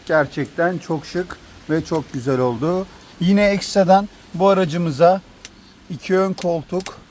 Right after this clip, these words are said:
ve arka koltuklarımıza ısıtma yaptık. Gördüğünüz gibi iki kademeli. Arka kapımız, ön koltuklarımızın arkası, arka koltuklarımızın ısıtma düğmeleri de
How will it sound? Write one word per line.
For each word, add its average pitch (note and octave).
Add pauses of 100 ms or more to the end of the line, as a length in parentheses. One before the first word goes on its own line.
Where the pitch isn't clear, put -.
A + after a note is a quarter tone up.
(120)
ve D3+
arka D3+
koltuklarımıza D#3 (520)
ısıtma E3+
yaptık. C#3
Gördüğünüz D3+
gibi C3+
iki C#3+
kademeli. E3 (3500)
Arka D3+
kapımız, F3 (840)
ön F3
koltuklarımızın C#3
arkası, E3 (420)
arka D#3
koltuklarımızın D3
ısıtma D#3+
düğmeleri D3+
de F#3